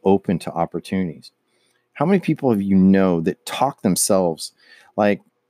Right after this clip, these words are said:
for example, my acquaintance today said, "I want to work in the music industry. I don't want to wait tables no more."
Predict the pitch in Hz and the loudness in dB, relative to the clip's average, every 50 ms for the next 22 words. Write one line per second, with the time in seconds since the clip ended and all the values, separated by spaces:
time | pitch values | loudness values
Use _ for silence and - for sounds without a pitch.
0 | _ _ _ _ _ _ _ - - 127 107 92 107 104 95 104 101 90 90 85 | _ _ _ _ _ _ _ -6 -2 -2 -2 0 0 0 0 0 0 0 0 0
1 | 85 87 - - 92 87 85 87 - - - 90 87 85 85 87 85 - _ _ | -2 -4 -4 -4 -4 -4 -4 -6 -10 -10 -8 -6 -4 -2 -2 -2 -4 -8 _ _
2 | _ _ _ _ _ - - - 113 98 98 95 92 95 92 90 82 85 82 82 | _ _ _ _ _ -10 -4 -2 0 2 2 2 2 2 2 2 0 0 0 0
3 | - 95 87 87 87 85 87 87 82 - - - - 82 80 76 - - 85 80 | 0 -2 0 0 0 0 0 0 0 -2 -6 -6 -4 -4 -4 -4 -6 -4 0 0
4 | 80 82 87 85 85 85 82 76 80 82 78 - - 87 78 - 80 - - 78 | 0 2 0 0 0 -2 -2 -2 -2 -2 -2 -2 -6 -6 -6 -6 -10 -10 -10 -10
5 | 76 71 - - - _ | -12 -12 -16 -20 -20 _